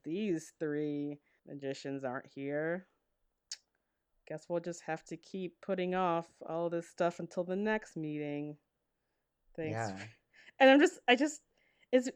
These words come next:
Speaker 1: it amuses me to, that there's also the inclusion of just, like, the really simple ways you can non-violently, like, mess things up
Speaker 2: Mm-hmm.
Speaker 1: politically. Like, yeah, just pay some dudes not to go to this meeting.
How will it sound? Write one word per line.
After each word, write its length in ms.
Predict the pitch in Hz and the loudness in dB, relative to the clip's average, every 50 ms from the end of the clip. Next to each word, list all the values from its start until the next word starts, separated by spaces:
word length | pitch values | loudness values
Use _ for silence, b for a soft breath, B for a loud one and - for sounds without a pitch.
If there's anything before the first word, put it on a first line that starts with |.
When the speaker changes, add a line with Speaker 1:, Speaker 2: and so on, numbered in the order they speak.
| _ | _
Speaker 1:
it 80 | 247 247 | 6 8
amuses 440 | 285 302 262 214 202 202 233 247 233 | 8 8 8 6 6 4 2 2 4
me 460 | 247 262 262 262 262 262 262 254 - - _ _ _ _ _ _ _ - - - _ - - - | 4 4 4 4 4 4 4 2 0 -2 _ _ _ _ _ _ _ -20 -20 -20 _ -16 -14 -4
to, 340 | - 208 196 190 190 185 - - 190 - | 0 2 4 4 4 4 2 -2 0 4
that 240 | 196 190 160 - - - _ | 4 4 4 4 0 -10 _
there's 220 | - 202 196 190 185 - | -2 0 0 0 0 4
also 240 | - 190 180 - 202 | 4 4 4 4 2
the 140 | 180 185 180 | 2 4 2
inclusion 840 | 175 170 - _ - - - 180 170 175 175 165 160 170 165 165 165 - _ | 2 0 -2 _ -16 -10 -4 0 0 0 0 0 0 0 0 -2 -2 -4 _
of 360 | 147 147 143 143 143 143 147 - - _ _ _ _ _ _ _ _ _ | 0 2 2 2 0 -2 -6 -12 -20 _ _ _ _ _ _ _ _ _
just, 220 | - 220 - - 214 | -6 -6 -2 2 2
like, 240 | 196 190 - - _ _ _ _ _ _ _ _ _ - | 2 2 0 -8 _ _ _ _ _ _ _ _ _ 6
the 80 | 233 226 | 6 8
really 300 | 208 185 180 175 185 185 | 8 8 6 6 6 2
simple 360 | - - 202 196 196 180 165 | 2 0 0 2 2 4 4
ways 320 | 165 160 160 165 165 160 | 4 4 4 2 0 -4
you 60 | 175 | -6
can 340 | - - 175 165 165 160 160 - _ | -4 -2 0 0 0 0 -2 -4 _
non-violently, 1120 | 180 180 185 185 180 170 175 180 196 185 151 160 143 143 151 151 131 165 160 160 160 165 - 147 | -2 0 4 4 6 6 6 6 4 4 4 4 4 4 2 0 0 0 0 2 2 0 -2 -2
like, 280 | 156 147 151 147 - - _ _ _ _ _ _ _ _ _ _ _ | -4 -4 -4 -4 -8 -16 _ _ _ _ _ _ _ _ _ _ _
mess 300 | 165 151 147 139 139 - - | -6 -6 -4 -6 -6 -8 -4
things 280 | - 147 143 147 139 | -2 0 0 0 0
up 260 | 143 131 131 - - - - _ _ _ _ _ - | 0 0 -2 -2 -4 -12 -20 _ _ _ _ _ -8
Speaker 2:
Mm-hmm. 300 | 127 120 117 113 110 101 | -8 -6 -4 -4 -2 0
Speaker 1:
politically. 680 | 101 - 143 139 139 156 - - 202 202 208 214 214 - _ _ _ _ _ _ _ _ _ | 0 2 2 2 0 -2 -2 -2 0 0 0 -2 -4 -6 _ _ _ _ _ _ _ _ _
Like, 160 | - 220 220 233 | 0 2 4 8
yeah, 200 | 269 233 160 151 | 8 8 8 8
just 220 | - 208 - - | 4 0 -2 0
pay 160 | - 208 202 | 4 4 4
some 200 | 202 - 214 196 | 4 6 2 0
dudes 300 | 165 190 196 190 165 160 | 2 0 -2 -2 -2 0
not 200 | 165 165 160 - | 0 0 0 0
to 80 | - 165 | -2 0
go 100 | - 156 | 2 2
to 80 | 156 | 4
this 180 | 143 151 147 - | 2 2 -2 -2
meeting. 320 | 147 131 - 95 92 147 | -4 -4 -4 -6 -10 -12